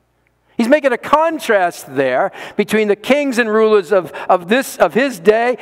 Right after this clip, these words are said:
and of all time, really, and of this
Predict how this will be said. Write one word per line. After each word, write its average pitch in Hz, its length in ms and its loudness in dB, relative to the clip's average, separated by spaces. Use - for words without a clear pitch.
and 240 200 2
of 214 120 2
all 294 240 4
time, 160 340 -2
really, 208 440 2
and 240 340 0
of 208 280 2
this 208 320 -2